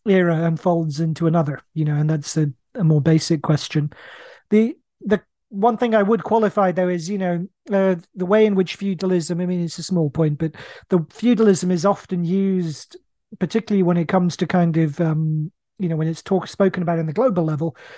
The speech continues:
it's used as a synonym for kind of rural backwardness. When in the, again, kind of in the classical canon, it's understood as something which is very specifically restricted to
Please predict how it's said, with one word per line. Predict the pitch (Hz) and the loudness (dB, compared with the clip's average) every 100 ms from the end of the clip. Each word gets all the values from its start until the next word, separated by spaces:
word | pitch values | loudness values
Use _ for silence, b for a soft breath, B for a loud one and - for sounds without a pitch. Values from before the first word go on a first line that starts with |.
| B | B
it's | - 170 | -2 0
used | 208 220 185 | 2 2 4
as | 180 | 2
a | 185 | 0
synonym | - 240 214 180 165 | 2 2 4 2 0
for | 185 | -4
kind | - 175 170 | -2 0 0
of | 151 | 2
rural | 185 190 175 | 4 4 2
backwardness. | 151 180 - 165 139 196 - - - _ _ _ _ _ _ _ B B B - | 0 -4 -4 -8 -8 -12 -10 -10 -12 _ _ _ _ _ _ _ B B B -2
When | 190 180 175 185 - | 0 2 0 -2 -2
in | 190 180 175 | 0 2 2
the, | 180 180 180 175 175 - | 2 2 0 -2 -4 -6
again, | 190 196 190 180 | -2 0 2 0
kind | 185 175 | 0 0
of | 170 | -2
in | |
the | 165 | -4
classical | - 196 - 185 170 | -2 -4 -4 -6 -6
canon, | - 180 175 165 | -4 -2 -2 -2
it's | 165 190 | -4 -4
understood | 175 170 - 180 | -4 -4 -2 -2
as | 165 | -2
something | - 165 170 | -2 -4 -2
which | 160 160 175 | -2 -2 -2
is | 156 | -2
very | 143 175 170 170 160 B B B | 2 4 4 2 0 B B B
specifically | - - 165 - 202 202 180 170 | -10 -6 -4 -2 0 0 2 2
restricted | 156 - - 190 - - 160 135 | 2 -4 -2 -2 -2 -2 -2 -2
to | - 175 170 160 156 | 0 2 4 2 0